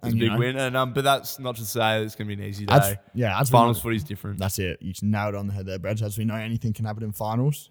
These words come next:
Speaker 2: Everyone's a bit up and about,
Speaker 1: Indeed.
Speaker 2: so if you become complacent, you could get in all sorts of trouble. But I'm sure
Speaker 1: Exactly.
Speaker 2: Bev will make sure his boys are all revved up and,
Speaker 1: Yep.
Speaker 2: uh, ready to go.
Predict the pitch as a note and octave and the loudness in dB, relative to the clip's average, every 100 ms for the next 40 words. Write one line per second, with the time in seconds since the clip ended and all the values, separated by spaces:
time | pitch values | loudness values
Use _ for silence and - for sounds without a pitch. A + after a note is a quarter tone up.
0 | - A2 A2 G#2+ - G#2+ - B2 A2+ A#2 | -8 -4 -2 -2 -4 -8 -2 0 0 0
1 | G#2 A2 B2 G2+ G2 G#2+ G#2+ G#2+ G2+ _ | -2 0 2 0 0 0 -2 -4 -6 _
2 | _ _ _ _ _ - - C3 A#2+ G#2+ | _ _ _ _ _ 2 4 6 4 4
3 | B2 G#2+ B2+ B2 A#2+ D3+ B2+ - A#2 G#2 | -2 0 0 0 -2 -4 -6 -10 -8 -4
4 | A2+ A2 A2 G#2 - A2+ G#2+ C#3 C#3 A#2 | -4 -2 -4 -6 -2 0 2 4 6 6
5 | D#3+ G#2+ G2+ D3 C3+ C3+ C#3 C3 C#3 B2+ | 4 0 -2 0 0 0 -2 0 0 0
6 | - B2 B2+ A#2 A#2 A2 - _ A#2+ A#2 | -2 -4 -2 0 -2 -2 -6 _ -2 2
7 | A#2+ A2 A2+ D#3 - G#2 G#2 F#2+ F2+ - | 2 0 0 0 -4 0 0 0 -4 -8
8 | G#2 F#2 F2+ G#2+ | -8 -6 -6 -8